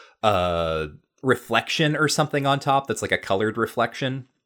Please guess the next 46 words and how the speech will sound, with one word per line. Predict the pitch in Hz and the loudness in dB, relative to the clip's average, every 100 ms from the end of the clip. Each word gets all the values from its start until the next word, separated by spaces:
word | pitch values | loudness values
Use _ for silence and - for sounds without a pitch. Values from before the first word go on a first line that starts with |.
| _ | _
that | 117 123 | 0 2
looks | 143 190 - | 2 2 2
to | 113 | 0
be, | 113 | 2
like, | 104 104 | 2 2
a | |
colored | 101 113 98 | 0 0 0
reflec-, | 92 - 95 - - | -2 -2 -2 -4 -8
reflec-, | 98 - 104 - | -6 -2 -2 0
uh, | 120 85 82 | 0 -2 -4
reflection | 104 - 110 - - 92 - | -10 -4 -4 -4 -6 -6 -4
of, | 92 87 76 | -4 -4 -6
uh, | 90 85 80 | -6 -6 -2
Rose's | 98 95 82 87 | -2 -2 -4 -4
outfit. | 90 - 151 160 - - - - - - _ | -4 -2 -2 -2 -8 -20 -20 -20 -20 -20 _
But | 120 - | -8 -2
people | 175 185 190 | 0 4 6
in | 127 | 4
the | |
thread | 101 123 104 | 2 2 2
see | - - 185 | 0 0 0
this, | 147 95 78 - - - _ _ _ | 0 -2 -2 -6 -8 -10 _ _ _
and | 135 | 4
they're | 139 120 | 6 6
like, | 104 98 - | 6 4 4
"Oh | 135 | 4
my | 110 | 4
god, | 104 123 113 95 85 - - - | 6 6 6 4 -4 -14 -20 -18
that, | - 123 127 - | 0 2 2 0
that | 123 - | 0 0
comment | - 143 139 120 | 4 6 6 4
that | 127 - | 0 0
she | 123 | 0
made | 110 107 | 4 4
about | 107 104 | 6 4
unctuous | 110 120 - 98 - | 4 2 2 -2 0
film, | - 165 107 92 87 - _ _ - | 4 6 6 2 -4 -10 _ _ 0
that | 117 - | 0 0
was | 113 | -6
foreshadowing. | - 104 - 135 139 107 87 82 76 _ _ _ _ _ _ | -4 -2 2 4 4 0 -2 -6 -10 _ _ _ _ _ _
That's | 127 - - | 0 0 -4
troll | - 151 143 | 4 6 6
blood | 107 104 | 4 4
in | 98 | 4
the | 98 | -2
coffee." | - 107 101 92 82 | 2 4 4 -2 -8